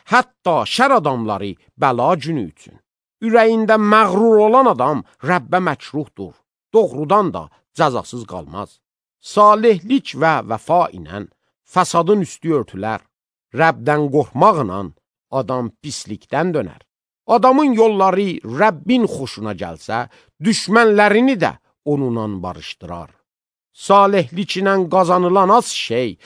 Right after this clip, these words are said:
haqsız yolundan olan bol gəlirdən yaxşıdır.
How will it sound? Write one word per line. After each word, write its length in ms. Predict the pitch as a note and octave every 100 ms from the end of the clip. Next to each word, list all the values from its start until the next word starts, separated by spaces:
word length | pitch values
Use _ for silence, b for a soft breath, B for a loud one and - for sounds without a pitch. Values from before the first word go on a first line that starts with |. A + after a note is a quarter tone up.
| B
haqsız 520 | - E3+ - C#4 C4 F#3+
yolundan 440 | G#3+ G3+ F#3+ F3+
olan 500 | E3+ F3+ F3+ E3 D3+
bol 240 | B3 C#4
gəlirdən 800 | F#3 D3+ C#3 C3 G2 F2+ B2 G#2 - _
yaxşıdır. 580 | - - - B2 -